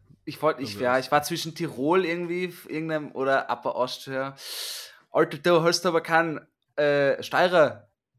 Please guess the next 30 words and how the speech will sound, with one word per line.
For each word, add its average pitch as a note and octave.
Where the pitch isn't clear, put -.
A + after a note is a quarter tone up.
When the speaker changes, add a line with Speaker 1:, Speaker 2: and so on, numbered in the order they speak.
Speaker 1:
Alter, D3
Speaker 2:
I C3
Speaker 1:
der B2
Speaker 2:
know, B2+
Speaker 1:
Boulder G3
Speaker 2:
because -
that -
Speaker 1:
kann C#3+
Speaker 2:
would've C#3+
Speaker 1:
er C3+
Speaker 2:
been, -
that C3+
would've D3+
been E3+
too F3
easy C#3+
for G2
you. F#2
Can E3
you F#3
try E3+
and D3
teach A#2
me D#3
to, B2+
to A2+
speak A#2+
with B2
a A2+
S-, -